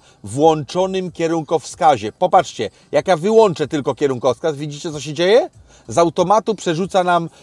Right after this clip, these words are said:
bez obowiązku włączania prawego kierunkowskazu, z automatu jest przerzucenie na prawe poszukiwanie. Jakbym w tej chwili podjechał do tego, do, do, do, do, do próby zaparkowania po lewej stronie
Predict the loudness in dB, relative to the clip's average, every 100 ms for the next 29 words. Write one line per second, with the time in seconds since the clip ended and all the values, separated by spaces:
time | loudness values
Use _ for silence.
0 | -16 2 6 6 2 -14 -4 -2 0 -2
1 | -4 -6 -10 -10 -6 -4 -2 -2 -2 -2
2 | 0 0 0 -4 -2 -2 0 2 2 2
3 | 0 0 0 0 0 -2 -20 -18 0 2
4 | 4 2 2 2 2 -2 -4 _ -2 2
5 | 2 2 4 4 4 2 2 -4 -6 -8
6 | -8 -2 0 0 0 -2 -2 0 0 0
7 | -6 -4 -2 0 2 2 0 -2 2 4
8 | 2 -2 -10 2 2 4 2 2 2 0
9 | 2 2 2 0 0 -2 0 -2 -2 -4
10 | -2 -2 -2 0 0 2 2 0 -2 -2
11 | 0 0